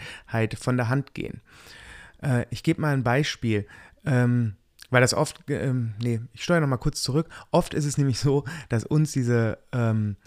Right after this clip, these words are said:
Stärken gar nicht so bewusst sind, weil, äh, sie für uns so leicht sind und wir denken, alle könnten das,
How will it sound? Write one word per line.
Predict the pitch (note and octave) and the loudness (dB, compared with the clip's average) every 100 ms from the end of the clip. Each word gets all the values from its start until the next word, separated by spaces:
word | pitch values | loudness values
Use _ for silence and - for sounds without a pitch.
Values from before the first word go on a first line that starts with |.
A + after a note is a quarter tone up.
| - - | -20 -14
Stärken | - C3 B2+ C#3+ A#2+ | -4 0 2 0 0
gar | A2 | 2
nicht | G#2 - | 0 -2
so | G#2 | -2
bewusst | G2+ B2+ A#3 - - | 0 2 2 0 -6
sind, | A2+ G#2 D3+ A#3+ - _ _ _ _ _ _ A#2 | 0 2 2 0 -6 _ _ _ _ _ _ -8
weil, | G#2 A2 A2 C3 F#3+ A#3 - - - - - - | -4 0 2 4 4 0 -6 -20 -20 -20 -10 0
äh, | D3+ D3+ | 4 4
sie | C3 C#3 | 2 0
für | D3 | 0
uns | D3+ F#3 F#3 - | 2 4 4 4
so | C#3+ | 6
leicht | C3+ D#3+ G3 - | 6 4 2 -2
sind | - G2 - | -6 -4 -2
und | A2+ | 0
wir | B2 | 2
denken, | C#3 - A#2 - | 0 -2 -8 -2
alle | C#3+ F3 E3 | 2 2 2
könnten | - F3+ - - G#2 | 2 0 0 -4 -2
das, | F#2+ F#2+ - | -4 -6 -12